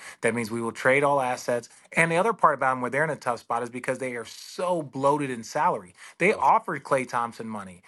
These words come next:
Speaker 1: and he didn't wanna take it. He felt like he, he deserved more 'cause in the open market, whatever. Anyways, my point is this. What I tell Steph is, "Steph,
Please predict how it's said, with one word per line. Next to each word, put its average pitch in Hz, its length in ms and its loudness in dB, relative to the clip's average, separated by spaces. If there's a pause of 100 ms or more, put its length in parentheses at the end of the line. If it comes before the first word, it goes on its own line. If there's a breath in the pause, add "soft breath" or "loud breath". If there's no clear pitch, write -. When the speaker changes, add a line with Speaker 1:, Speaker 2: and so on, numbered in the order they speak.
(180 loud breath)
Speaker 1:
and 135 160 -2
he 139 100 -4
didn't 139 220 -2
wanna 131 180 0
take 127 280 -8
it. 117 40 -10
He 123 100 -6
felt 127 240 -2
like 123 220 -4
he, 120 200 -8
he 117 260 -8
deserved 117 420 -6
more 117 280 -6
'cause 131 140 -8
in 135 120 -4
the 131 60 -4
open 131 280 -2
market, 120 340 0
whatever. 110 340 -6
Anyways, 202 360 0 (320 loud breath)
my 139 140 2
point 180 340 -2
is 113 120 -10
this. 101 180 -14
What 123 100 -4
I 143 160 4
tell 175 240 2
Steph 107 340 -8
is, 107 60 -14
"Steph, 123 380 -8